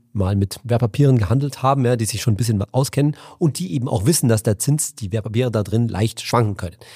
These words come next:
Da ist auch das Restrisiko nicht null, aber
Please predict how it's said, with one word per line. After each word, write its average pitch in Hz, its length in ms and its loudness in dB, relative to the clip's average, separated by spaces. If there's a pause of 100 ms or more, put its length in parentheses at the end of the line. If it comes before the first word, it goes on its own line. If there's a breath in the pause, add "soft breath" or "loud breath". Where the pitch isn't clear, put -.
(240 loud breath)
Da - 80 -4
ist - 320 -2
auch - 260 2
das 117 300 0
Restrisiko 120 840 2
nicht 113 540 2
null, 156 480 8 (460 loud breath)
aber 113 400 2